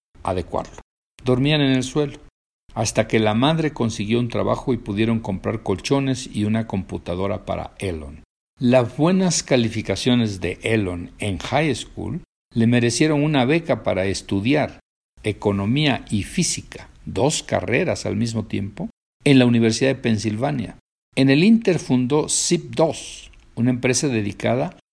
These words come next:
a gestionar el desarrollo, alojamiento y mantenimiento de sitios web específicos para empresas de medios de comunicación.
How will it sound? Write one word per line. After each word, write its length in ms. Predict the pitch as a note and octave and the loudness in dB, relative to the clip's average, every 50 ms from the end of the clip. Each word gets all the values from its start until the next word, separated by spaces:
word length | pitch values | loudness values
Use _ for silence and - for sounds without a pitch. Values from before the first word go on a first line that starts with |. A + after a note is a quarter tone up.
| _ _ | _ _
a 140 | - G2 G2 | -4 -4 -2
gestionar 800 | - - - G2+ F2+ - - - G2 F#2 F#2 F#2+ G#2+ B2+ E3 E3+ | -2 -2 -4 -4 -2 -4 -4 -4 -6 -6 -4 -2 -2 -2 0 0
el 120 | B2+ G#2 F#2+ | -2 -2 -4
desarrollo, 840 | F#2+ F2 - - F#2 F#2 F#2+ G#2+ A#2+ C3+ C3 A2 A2 B2 - - - | -4 -6 -4 -4 -6 -4 0 2 2 2 2 2 -2 -4 -4 -6 -6
alojamiento 1160 | - A2+ G#2+ G#2+ G#2+ G2+ F2 - - - G2+ G#2 A2 B2+ C#3+ C#3+ C3 B2 B2+ - A2+ - - | -4 -4 -2 -2 -2 -4 -6 -8 -8 -6 -4 -2 -2 0 0 0 -2 -2 -4 -4 -6 -6 -2
y 160 | - F3 G#3+ A#3 | 2 4 6 8
mantenimiento 920 | G#3 F3+ D#3+ D3 C3 - C3+ A#2 A2 G#2+ G#2+ A2+ C3 D3+ D#3+ D#3 - D3 | 8 6 4 2 2 2 2 2 4 4 4 2 2 0 -2 -2 -2 -2
de 160 | A2+ G#2 G#2+ G2+ | -2 0 -2 -2
sitios 480 | - - D3 C#3 C3 B2+ A#2 G#2 G2+ | -4 -4 -6 -4 -2 -2 -2 -2 -2
web 480 | G2+ G2 A#2 C#3 D3 B2 A2 A#2 - - - - _ _ _ _ - | -2 -2 0 0 0 0 -2 -4 -6 -14 -20 -20 _ _ _ _ -6
específicos 840 | - A#2 A2 - - - G#2+ - - D3+ C#3+ D#3 D3+ - - C3+ - | -4 -2 -2 -2 -2 -2 -2 -2 0 -2 -2 -2 -4 -2 -4 -6 -6
para 300 | - - A#2 A2 G#2+ A2 | -2 0 2 2 2 2
empresas 640 | A2 G#2+ G#2 - D3 D#3 D3+ D3 D3+ D3 A#2+ - - | 0 -2 -2 0 0 0 0 0 0 -2 -2 -2 -2
de 100 | A2 G2+ | -2 0
medios 560 | G2+ A2 B2+ C#3+ D#3+ D#3 D3 D#3 D3 D3 C3+ | 0 0 0 0 0 0 0 0 0 -2 -2
de 140 | B2 A#2 A2 | -2 -4 -4
comunicación. 880 | - - G2+ G2 G2 F#2 F#2 F2+ - - - - - - A2+ G2 - | -4 -4 -4 -4 -4 -4 -6 -8 -8 -10 -10 -10 -6 -6 -6 -8 -8